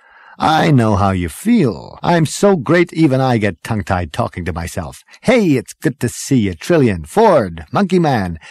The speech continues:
Hey, uh, computer? Hi there, Mister Beeblebrox, sir. Sure is a great honor. Shut up and get us out of here fast, fast, fast. Sure thing, fella.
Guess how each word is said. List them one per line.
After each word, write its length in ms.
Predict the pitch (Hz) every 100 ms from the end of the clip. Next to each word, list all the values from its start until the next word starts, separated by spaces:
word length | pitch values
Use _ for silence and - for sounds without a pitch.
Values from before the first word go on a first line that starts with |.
| -
Hey, 340 | 240 247 131
uh, 540 | 110 98 90 85 - - -
computer? 600 | 123 110 180 208 262 254 _
Hi 200 | - 285
there, 440 | 294 240 240 240 247
Mister 260 | 196 -
Beeblebrox, 480 | 156 165 143 143 151
sir. 340 | - 147 156 151
Sure 340 | - 254 311
is 140 | 294
a 80 | 202
great 360 | 156 233 277 - -
honor. 360 | 202 240 226
Shut 560 | - - - 117 113 104
up 360 | 107 123 - - _
and 260 | - 92 82
get 180 | 127 127
us 160 | 101 -
out 220 | 127 143
of 140 | 117 85
here 300 | 98 98 107
fast, 680 | - - 139 131 143 139
fast, 580 | - - 135 131 139 135
fast. 640 | - - 156 117 85 - - - -
Sure 300 | - 277 339
thing, 240 | 302 311 254
fella. 340 | 226 240 277